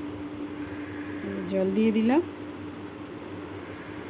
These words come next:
পাতলা পাতলা ঝোল করবো তো, তাই একটু বেশি জল দেব। কাঁচা লঙ্কা দিয়ে দিলাম, দিয়ে ঝোলটা ফুটে এলে কাঁচা মাছটা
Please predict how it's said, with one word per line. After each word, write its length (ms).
পাতলা 360
পাতলা 360
ঝোল 240
করবো 180
তো, 40
তাই 160
একটু 120
বেশি 260
জল 180
দেব। 140
কাঁচা 320
লঙ্কা 300
দিয়ে 200
দিলাম, 220
দিয়ে 140
ঝোলটা 340
ফুটে 280
এলে 180
কাঁচা 300
মাছটা 360